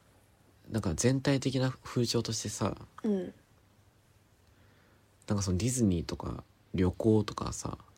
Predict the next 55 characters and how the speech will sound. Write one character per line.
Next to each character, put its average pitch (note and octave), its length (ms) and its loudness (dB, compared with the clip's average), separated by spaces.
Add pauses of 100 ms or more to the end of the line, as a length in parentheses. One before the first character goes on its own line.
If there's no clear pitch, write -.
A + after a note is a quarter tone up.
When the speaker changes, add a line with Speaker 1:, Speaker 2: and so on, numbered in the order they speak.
Speaker 2:
う G3 60 -4
ん。 F#3 280 -6 (840)
Speaker 1:
な G#2 80 0
ん - 20 0
か F#2+ 80 -4
そ G#2 140 -2
う - 20 0
い G2 80 0
う - 20 0
仲 A2+ 300 2
い G2 80 0
い F#2+ 40 -2
人 - 140 0
だ F#2+ 120 4
け G2 100 0
で E2 100 0
行 - 120 -2
く F#2 60 -2
代 F#2 220 2
名 G2+ 180 2
詞 - 160 -2
の - 220 -4
行 F2 220 0
為 C#2+ 80 0
が - 100 -6
さ、 - 380 -8
Speaker 2:
う F#3 60 -4
ん。 F3 260 -4 (1600)
Speaker 1:
そ - 160 -4
の A#2 120 6
場 B2 100 4
の A#2 80 4
ノ G2+ 180 4
リ A2+ 120 4
と - 100 2
か E2+ 100 -2
さ、 - 180 -6
Speaker 2:
う - 680 -14
ん。 - 20 -8
Speaker 1:
雰 G#2+ 220 6
囲 - 40 6
気 - 40 -2
と - 120 -2
か - 60 -2
だ E2 100 0
け D#2+ 100 0
で C#2 80 0
行 D#2+ 100 -2
け F#2+ 140 4
る F2+ 180 2
よ G2+ 100 4
う - 20 6
に E2 60 2
な E2+ 100 2
っ - 20 -4